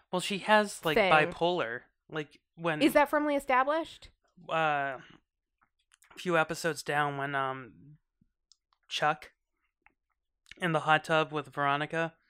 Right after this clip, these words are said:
Speaker 1: where they try to get a confession out of him that he, that he forced himself
Speaker 2: Oh,
Speaker 1: in it.
Speaker 2: yeah, yeah,
Speaker 1: Yeah.
Speaker 2: yeah, yeah, with Dark Betty.
Speaker 1: Bam Bam.
Speaker 2: Are you gonna do that every single time?
Speaker 1: No, no.
Speaker 2: So if I say Dark Betty again?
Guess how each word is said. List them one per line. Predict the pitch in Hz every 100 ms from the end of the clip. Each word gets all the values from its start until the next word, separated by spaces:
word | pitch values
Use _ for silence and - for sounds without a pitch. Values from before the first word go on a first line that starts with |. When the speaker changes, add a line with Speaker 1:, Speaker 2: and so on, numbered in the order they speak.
| _ _ _ _
Speaker 1:
where | 160
they | 156 147
try | 143 - 156
to | 147
get | 143 139
a |
confession | - 143 143 131 156
out | 147
of | 147 143
him | 156
that | 143 135
he, | - 156 143 139 _ _ _ _ _ _ _ _
that | 135 127
he | -
forced | 131 139 131 -
himself | 147 165 160
Speaker 2:
Oh, | 349
Speaker 1:
in |
it. | 294
Speaker 2:
yeah, | 277
yeah, | 262
Speaker 1:
Yeah. | 247
Speaker 2:
yeah, | 226
yeah, | 214 185
with | 165 202
Dark | 196 180
Betty. | 175 165 170 - _ _ _ _ _ _
Speaker 1:
Bam | 135 117
Bam. | 117 113 _ _ _ _ _ _ _ _ _ _ -
Speaker 2:
Are | 277
you |
gonna | 349 339
do |
that | 240
every | 202 190
single | 202
time? | 202 202 - -
Speaker 1:
No, | 226 254 165 131
no. | 185 285 180 127 - - _ _ _ _ _ _
Speaker 2:
So | - 233
if | 226
I |
say | 233 226
Dark | 196 185
Betty | 190 190
again? | 196 214